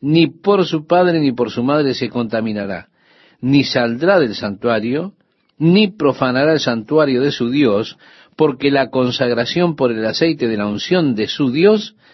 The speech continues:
está sobre él. Yo, Jehová. Tomará por esposa a una mujer virgen. No tomará viuda, ni repudiada, ni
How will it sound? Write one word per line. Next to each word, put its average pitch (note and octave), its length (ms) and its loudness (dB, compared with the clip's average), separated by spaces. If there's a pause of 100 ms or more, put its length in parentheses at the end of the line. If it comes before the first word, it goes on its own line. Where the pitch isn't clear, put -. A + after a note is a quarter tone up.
(260)
está C#3+ 300 -2
sobre G#2 480 -2
él. D#2+ 140 -20 (640)
Yo, E3+ 520 2 (100)
Jehová. A#2 680 0 (1300)
Tomará C#3 380 2
por D3+ 140 0
esposa E3+ 460 0
a B2+ 100 2
una D3 200 2
mujer C3 500 0
virgen. G2 760 -4 (680)
No C3 260 0
tomará A#2 400 0
viuda, F#3+ 580 2
ni A2+ 240 -4
repudiada, C#3 960 0 (280)
ni D3+ 360 0